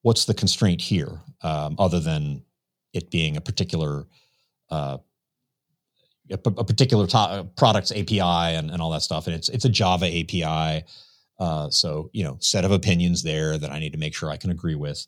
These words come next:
The other limitation here is, uh, goes to indexing. Okay, so underlying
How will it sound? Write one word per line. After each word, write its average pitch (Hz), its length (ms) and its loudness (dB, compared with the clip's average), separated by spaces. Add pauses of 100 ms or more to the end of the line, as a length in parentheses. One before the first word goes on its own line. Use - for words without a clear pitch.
(1500)
The 120 200 6
other 220 300 6
limitation 160 680 4
here 73 500 -6 (120)
is, 82 720 0 (500)
uh, 87 160 0
goes 117 240 4
to - 140 -4
indexing. 110 680 2 (360)
Okay, 98 220 -2
so - 320 0
underlying 131 920 6